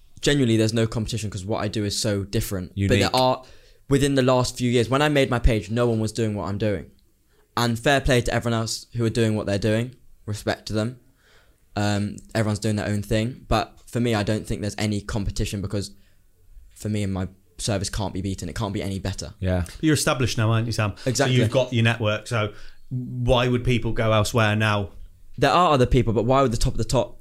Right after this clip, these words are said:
Speaker 1: you know, why does Pep Guardiola go to Man City?
Speaker 2: Yeah.
Speaker 1: People are, "Oh, he sh-, can he do it at Norwich?"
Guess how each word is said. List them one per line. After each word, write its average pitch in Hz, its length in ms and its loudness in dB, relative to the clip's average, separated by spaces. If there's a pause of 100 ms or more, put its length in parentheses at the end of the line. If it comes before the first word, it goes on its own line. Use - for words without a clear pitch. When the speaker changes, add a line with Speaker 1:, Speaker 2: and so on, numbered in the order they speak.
(440)
Speaker 1:
you 131 100 0
know, 123 200 2
why 120 220 2
does 113 100 0
Pep - 220 -4
Guardiola 113 440 2
go 107 120 0
to 110 120 -4
Man 107 160 -2
City? 101 400 -4 (140)
Speaker 2:
Yeah. 92 200 0
Speaker 1:
People 117 340 0
are, 117 220 2
"Oh, - 20 0
he 107 100 0
sh-, - 200 -10 (500)
can 120 140 -2
he 110 80 0
do 110 200 0
it 104 140 -2
at - 300 -6
Norwich?" 110 600 -4